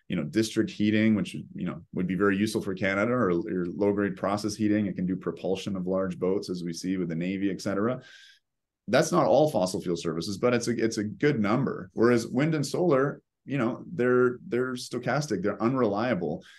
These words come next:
It doesn't matter how many wind turbines you build, how much you overbuild a fleet. Um, you know, in Ontario, during our peak demand, wind was at six point five percent of, of its capacity for two weeks, right? It, it shits the bed. It, it goes away.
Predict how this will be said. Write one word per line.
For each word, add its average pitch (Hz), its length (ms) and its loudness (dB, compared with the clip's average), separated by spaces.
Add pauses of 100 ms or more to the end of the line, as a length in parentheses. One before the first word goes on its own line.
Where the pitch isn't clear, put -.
(280)
It - 220 -8
doesn't 147 240 4
matter 135 260 2
how 120 220 0
many 147 180 4
wind 120 240 4
turbines 98 420 -2
you 87 120 -4
build, 82 240 -2
how 120 80 -2
much 127 160 -4
you 110 100 2
overbuild 110 500 2
a 90 40 -2
fleet. 117 420 -2 (380)
Um, 98 420 -2
you 120 80 4
know, 117 80 6
in 127 220 0
Ontario, 123 460 2
during 110 260 0
our 98 100 -2
peak 151 380 -8
demand, 117 580 0 (300)
wind 147 240 2
was 139 160 0
at - 100 -4
six 165 260 -2
point 147 260 -4
five 139 260 2
percent 139 520 -4
of, 110 340 0
of 120 180 2
its 127 140 -4
capacity 113 640 -2
for 123 140 -4
two 147 240 -2
weeks, - 500 0 (180)
right? 113 280 -2 (200)
It, 123 240 -2 (120)
it - 140 -6
shits 165 240 -4
the - 80 -6
bed. - 420 -2
It, 110 200 -2
it 120 140 -2
goes 123 240 0
away. 127 300 2